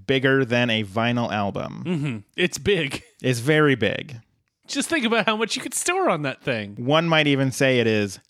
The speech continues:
Speaker 1: fifteen inches across.
Speaker 2: Y-, yes. I, yeah.
Speaker 1: I'm all about those tautologies today.
Speaker 2: <laughs> You really are.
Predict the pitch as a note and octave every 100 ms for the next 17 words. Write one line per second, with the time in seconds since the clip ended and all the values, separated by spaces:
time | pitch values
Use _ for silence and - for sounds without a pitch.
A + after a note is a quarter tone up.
0 | _ - D#3 C3+ - A#2+ A2+ G#2+ G2+ F#2+
1 | - - - A2+ - - - _ _ _
2 | - - - - _ _ - - - D4
3 | - G4+ C#3 G4+ - G4+ C#3 G#3+ B3+ -
4 | - - - D4+ - - - C3+ C#3 C#3
5 | C3 - _ _ _ _ _ _ _ _
6 | _ _ _ - C#3 F#3 A3+ B2+ A#2+ _
7 | _ _ _ - C#3+ D#3+ E3+ C#3+ C3+ B2+
8 | B2+ - A2+ C3 A#2+ G#2+ F#2+ G2 F#2+ -
9 | - F#2+ G#2+ A#3+ A3+ E3+ D#3+ D4 D4 G3+
10 | A#3+ D4 A3+ E3+